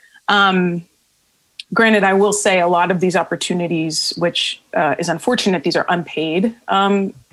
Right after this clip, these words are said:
internships, which is definitely an issue to, to bring up. I mean, as an aside, but, um, with valuing work in these organizations. But yeah,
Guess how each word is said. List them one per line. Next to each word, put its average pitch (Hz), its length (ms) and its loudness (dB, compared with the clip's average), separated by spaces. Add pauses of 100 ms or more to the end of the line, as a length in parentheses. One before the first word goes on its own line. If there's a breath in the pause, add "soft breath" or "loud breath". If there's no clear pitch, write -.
(580)
internships, 233 580 0
which 165 400 -4
is 160 380 -4
definitely 202 400 0
an 165 100 -2
issue 156 320 -2
to, 143 360 -2
to - 200 -6
bring 160 480 -4
up. 143 300 -2 (260)
I 175 60 0
mean, 170 240 -6 (680 soft breath)
as 185 120 0
an 147 100 -2
aside, 151 480 -4
but, 165 260 -2 (960)
um, 165 460 -10 (380)
with 175 180 -8
valuing 165 540 -4
work 160 240 -4
in 160 80 -8
these 160 160 -8
organizations. 190 720 -2
But 233 300 -2 (880 loud breath)
yeah, 233 260 4